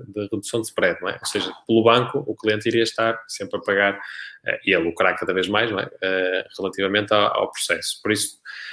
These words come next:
quando alguém os alerta destas situações,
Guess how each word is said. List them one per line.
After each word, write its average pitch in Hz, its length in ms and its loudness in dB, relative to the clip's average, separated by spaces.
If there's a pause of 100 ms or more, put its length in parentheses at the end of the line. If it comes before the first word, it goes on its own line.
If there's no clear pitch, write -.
(340)
quando 139 260 6
alguém 120 420 8
os 104 120 0
alerta 110 400 4
destas 98 280 0
situações, - 580 -2